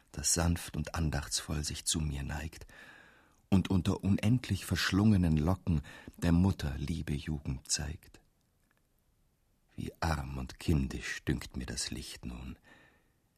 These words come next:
wie erfreulich und gesegnet des Tages Abschied. Also nur darum, weil die Nacht dir abwendig macht, die Dienenden, sätest du in des Raumes Weiten die leuchtenden Kugeln,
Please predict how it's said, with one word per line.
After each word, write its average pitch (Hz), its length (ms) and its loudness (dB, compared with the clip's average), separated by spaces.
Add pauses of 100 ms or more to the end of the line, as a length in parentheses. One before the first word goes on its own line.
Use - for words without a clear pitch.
(160)
wie 76 100 0
erfreulich 78 640 0
und 71 160 -6
gesegnet 73 720 -2
des - 180 -4
Tages 82 440 -4
Abschied. - 520 -12 (1400)
Also 82 400 2
nur 90 320 4
darum, 95 680 -2 (720)
weil 69 160 0
die 71 120 2
Nacht 95 540 0
dir 76 220 0
abwendig 90 600 2
macht, 76 500 -2
die 76 100 -2
Dienenden, 69 640 -2 (480)
sätest 92 600 4
du 76 140 2
in 67 100 -2
des 71 240 0
Raumes 78 440 2
Weiten 73 420 -4
die 67 120 -6
leuchtenden 71 680 -4
Kugeln, 73 500 -6